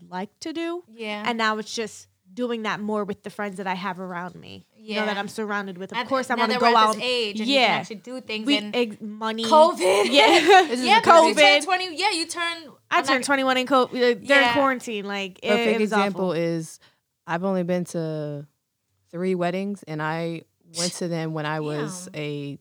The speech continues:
Speaker 3: child. So I didn't get to experience an adult wedding
Speaker 2: I
Speaker 3: where
Speaker 2: wanna
Speaker 3: there's
Speaker 2: go
Speaker 3: an
Speaker 2: to a
Speaker 3: open
Speaker 2: wedding.
Speaker 3: bar and drinking with adults and stuff like that. So that's something I look forward to, uh, being an adult now. As
Speaker 1: Yeah.
Speaker 3: you say, Elijah, like, there's certain things where I haven't hit yet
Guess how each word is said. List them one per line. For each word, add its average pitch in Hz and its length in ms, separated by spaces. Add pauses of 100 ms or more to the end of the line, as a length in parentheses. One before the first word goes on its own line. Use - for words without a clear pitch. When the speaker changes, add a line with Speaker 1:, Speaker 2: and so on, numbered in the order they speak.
(100)
Speaker 3:
child. 143 460
So 143 160
I 170 100
didn't 180 140
get 175 120
to 165 100
experience 156 600
an 147 160 (300)
adult 175 360
wedding 175 260
Speaker 2:
I - 20
Speaker 3:
where 170 80
Speaker 2:
wanna 170 60
Speaker 3:
there's 175 140
Speaker 2:
go 175 80
Speaker 3:
an 160 60
Speaker 2:
to - 60
a 180 40
Speaker 3:
open 180 220
Speaker 2:
wedding. 165 60
Speaker 3:
bar 175 380
and 156 280 (320)
drinking 185 520
with 175 140
adults 165 420
and 165 60
stuff 160 140
like 160 120
that. 151 140
So 175 60
that's 208 240
something 262 260
I 247 40
look 240 180
forward 240 240
to, 180 180
uh, 143 120
being 208 280
an 190 60
adult 180 280
now. 170 100
As 185 180
Speaker 1:
Yeah. 202 80
Speaker 3:
you 233 60
say, 208 180
Elijah, 165 300
like, 156 80
there's 180 140
certain 196 260
things 196 240
where 170 160
I 180 160
haven't 180 360
hit 254 160
yet 160 260